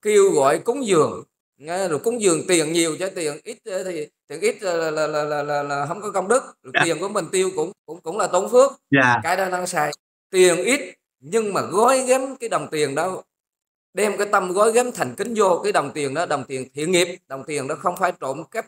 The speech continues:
Speaker 1: lừa đảo, là đồng tiền đó có giá trị.
Speaker 2: Dạ.
Speaker 1: Và đồng tiền mà đem cái tâm thành kính cúng dường, hoan hỷ vui vẻ,
Speaker 2: Dạ.
Speaker 1: có công đức lớn. Còn đồng tiền nhiều nhưng mà đồng tiền đó là tham ô, đồng tiền đó danh lợi, đồng tiền đó, ờ, là, là lừa đảo, đồng tiền đó có cúng mà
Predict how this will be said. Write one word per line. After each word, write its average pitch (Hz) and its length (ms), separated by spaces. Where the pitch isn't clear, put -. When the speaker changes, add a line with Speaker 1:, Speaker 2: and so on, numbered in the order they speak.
Speaker 1:
lừa 151 320
đảo, 147 240
là 156 120
đồng 127 220
tiền 120 200
đó 139 80
có 165 180
giá 180 100
trị. 107 200
Speaker 2:
Dạ. 127 320
Speaker 1:
Và 127 240
đồng 131 220
tiền 143 240
mà 123 160
đem 180 200
cái 196 100
tâm 190 140
thành 131 240
kính 190 220
cúng 202 240
dường, 127 260
hoan 196 260
hỷ 175 140
vui 202 220
vẻ, 180 320
Speaker 2:
Dạ. 117 320
Speaker 1:
có 180 80
công 165 180
đức 170 140
lớn. 190 200
Còn 143 140
đồng - 100
tiền 175 220
nhiều 185 200
nhưng 160 180
mà 143 80
đồng 131 220
tiền 139 240
đó 160 120
là 175 180
tham 165 220
ô, 165 200
đồng 131 220
tiền 123 240
đó 143 160
danh 175 160
lợi, 131 300
đồng 120 180
tiền 120 280
đó, 156 280
ờ, 123 160
là, 123 240
là 117 180
lừa 151 200
đảo, 147 220
đồng 143 180
tiền 127 220
đó 139 100
có 156 160
cúng 208 340
mà 127 80